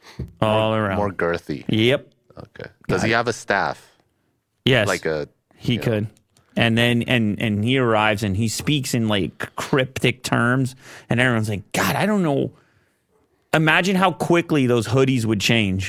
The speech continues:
Speaker 1: Imagine how quickly everybody'd be like, "Damn, dude, if I,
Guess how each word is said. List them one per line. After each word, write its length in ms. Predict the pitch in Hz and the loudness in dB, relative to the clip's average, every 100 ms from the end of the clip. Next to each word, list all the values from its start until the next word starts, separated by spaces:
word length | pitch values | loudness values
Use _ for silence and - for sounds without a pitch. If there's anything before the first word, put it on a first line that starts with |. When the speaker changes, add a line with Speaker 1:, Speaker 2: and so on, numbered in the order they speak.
| - | -2
Speaker 1:
Imagine 480 | 131 127 143 156 160 | 0 4 2 2 0
how 140 | 156 | 0
quickly 540 | 127 - 143 135 101 95 - - - - | 0 0 0 0 -2 -4 -10 -20 -4 2
everybody'd 420 | 123 123 131 117 | 2 4 2 2
be 140 | 117 | 2
like, 360 | 110 98 87 - _ - - _ _ _ - - - _ _ _ _ _ | 2 0 -2 -12 _ -12 -12 _ _ _ -20 -20 -20 _ _ _ _ _
"Damn, 400 | - 107 98 85 | -4 0 0 -2
dude, 480 | 80 87 92 90 85 | -2 -2 0 0 -2
if 80 | 92 | -2
I, 360 | 101 113 - | -2 -2 -4